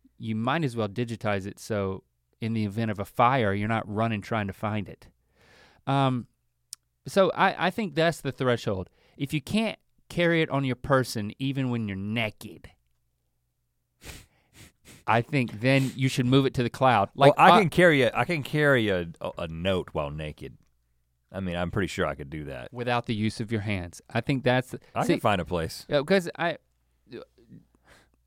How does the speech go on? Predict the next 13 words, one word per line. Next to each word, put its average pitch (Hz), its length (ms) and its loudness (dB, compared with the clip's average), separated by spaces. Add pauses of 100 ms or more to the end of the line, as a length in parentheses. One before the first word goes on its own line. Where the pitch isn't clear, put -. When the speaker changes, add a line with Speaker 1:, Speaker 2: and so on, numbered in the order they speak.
(280)
Speaker 1:
are 143 100 4
we 175 100 4
closer 214 380 4
to 170 60 2
answering 160 380 0
your 120 100 2
question, 135 480 2
which 127 220 2
was 131 440 6
Speaker 2:
Yeah, 151 80 6
yeah, 110 120 2
yeah. 104 100 -2
You, 139 80 -2